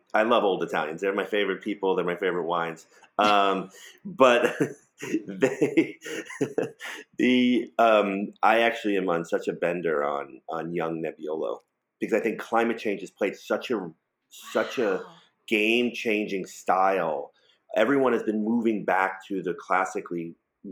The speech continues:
Speaker 1: botti-driven, uh, big, old, traditional ways of making, uh, Nebbiolo,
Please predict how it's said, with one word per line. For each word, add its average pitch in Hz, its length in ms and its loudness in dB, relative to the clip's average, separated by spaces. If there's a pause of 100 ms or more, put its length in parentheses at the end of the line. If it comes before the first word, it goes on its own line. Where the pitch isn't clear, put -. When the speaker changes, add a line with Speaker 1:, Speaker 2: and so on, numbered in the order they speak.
(140)
Speaker 1:
botti-driven, 87 1160 -4 (120)
uh, 76 360 -8 (220)
big, 90 340 -4
old, 87 300 -4
traditional 85 560 -10
ways 85 260 -6
of 82 60 -14
making, 82 480 -12 (140)
uh, 82 180 -10
Nebbiolo, 82 680 -6